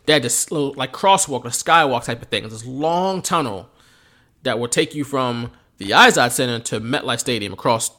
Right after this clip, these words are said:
the highway. So I walk across this, and there's just dozens and dozens of wrestling fans in this thing. So I get over there, and that's when I go to the Superstore. You know, if you're not familiar, WrestleMania or W W E, I should say, every year at WrestleMania, they have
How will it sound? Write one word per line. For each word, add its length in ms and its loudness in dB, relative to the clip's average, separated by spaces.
the 80 0
highway. 440 0
So 160 -6
I 80 0
walk 220 0
across 300 -4
this, 180 0
and 100 -8
there's 220 -8
just 360 -4
dozens 560 0
and 120 -12
dozens 300 0
of 100 -6
wrestling 260 -4
fans 280 -4
in 80 -10
this 140 -8
thing. 300 -8
So 140 -6
I 60 2
get 200 0
over 220 4
there, 640 0
and 120 -4
that's 180 2
when 120 -2
I 80 2
go 240 0
to 120 -4
the 380 -4
Superstore. 800 -2
You 60 -10
know, 300 -8
if 120 -18
you're 80 -6
not 120 0
familiar, 360 0
WrestleMania 760 0
or 100 -8
W 240 0
W 240 0
E, 20 2
I 40 2
should 120 -6
say, 340 0
every 300 -4
year 120 2
at 60 -2
WrestleMania, 540 -2
they 120 -2
have 540 2